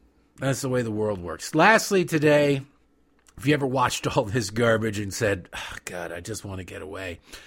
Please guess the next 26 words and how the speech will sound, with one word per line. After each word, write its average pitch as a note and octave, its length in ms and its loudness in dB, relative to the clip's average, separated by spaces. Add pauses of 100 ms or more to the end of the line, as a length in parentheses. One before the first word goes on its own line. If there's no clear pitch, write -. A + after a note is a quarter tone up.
(480)
and C#3+ 340 8
it C#3 180 4
seems F3+ 420 2
like E3 180 6
the C3+ 160 4
other D3 180 4
side C#3+ 280 6
of B2 60 -2
the A#2+ 40 0
planet C#3 580 2
isn't C3+ 320 -2
far C3+ 320 6
enough, C3 360 2
now C#3 420 4
soon C3+ 560 2
you'll B2+ 140 0
be B2 200 0
able B2 200 0
to A#2 80 -4
go A#2+ 180 2
to A2+ 60 6
outer G#2+ 260 6
space, - 600 4
apparently. C3+ 640 8 (680)
The, C3 440 4
uh, B2 380 8